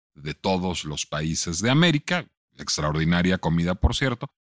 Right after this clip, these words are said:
pues nos tocó una mesera de Toluca, una mesera que había ido a estudiar, eh, que había ido a pasar un año sabático, era estudiante de la licenciatura en Derecho de la uam, tenía un pre-, un primo que trabajaba en el Hotel Kempinski de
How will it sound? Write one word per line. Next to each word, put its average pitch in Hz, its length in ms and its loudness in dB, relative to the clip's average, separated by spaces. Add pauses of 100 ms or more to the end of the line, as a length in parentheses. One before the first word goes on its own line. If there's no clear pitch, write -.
pues 85 200 -6
nos 87 200 -6
tocó 123 380 2
una 95 260 -4
mesera 98 600 -4
de 87 100 -6
Toluca, 147 640 0
una 95 180 0
mesera 95 480 0
que - 100 -6
había 85 180 0
ido 90 80 0
a 95 40 0
estudiar, 87 480 -2 (400)
eh, 76 300 -8
que 95 80 0
había 101 200 2
ido 110 140 2
a 107 80 -2
pasar 98 300 0
un 101 140 2
año 95 160 0
sabático, 156 580 0
era 95 100 0
estudiante 87 500 -2
de 82 100 0
la 76 80 -2
licenciatura 82 600 -2
en 87 80 4
Derecho 87 460 0
de 82 60 0
la 80 140 0
uam, 113 400 6 (380)
tenía 95 400 -2
un 92 180 -2
pre-, 113 240 -2
un 104 200 -2
primo 156 400 2
que - 80 -10
trabajaba 85 720 -2
en 71 140 -10
el 73 100 -10
Hotel 82 260 -4
Kempinski 82 540 -2
de 80 220 0